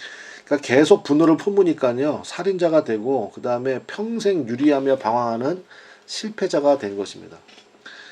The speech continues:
무엇보다도 가인의 가장 큰 실패가 뭡니까? 예배 후에 동생을 죽일 결심을 했다는 점이죠. 그러니까 참 이게 너무너무 안타까운 부분 아닙니까?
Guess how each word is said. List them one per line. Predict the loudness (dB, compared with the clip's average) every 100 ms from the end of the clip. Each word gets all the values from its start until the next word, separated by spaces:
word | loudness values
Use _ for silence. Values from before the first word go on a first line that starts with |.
| -20 -20 -20 _ _ _ -18
무엇보다도 | 4 6 6 6 6 4
가인의 | 0 2 2 2
가장 | -2 -2 2 2
큰 | 0
실패가 | -2 -2 -4
뭡니까? | -4 -4 -6 -10 -10 -10 -8 2
예배 | 4 6 6
후에 | 4 4 4 4
동생을 | 0 -2 0 0 -2
죽일 | -4 -4 -4
결심을 | -4 -4 -4 -4
했다는 | -4 -6 -8
점이죠. | -10 -14 -14 -16 -20 -20 -20 _ _ _ _ _ _ _ _ _ _ _ _ -18
그러니까 | -16 -8 -8 -8
참 | -12 -10 -10 -8
이게 | -6 -2
너무너무 | 0 -2 -2 -4
안타까운 | -6 -8 -6 -4 -4
부분 | -8 -14 -14
아닙니까? | -14 -16 -20 -20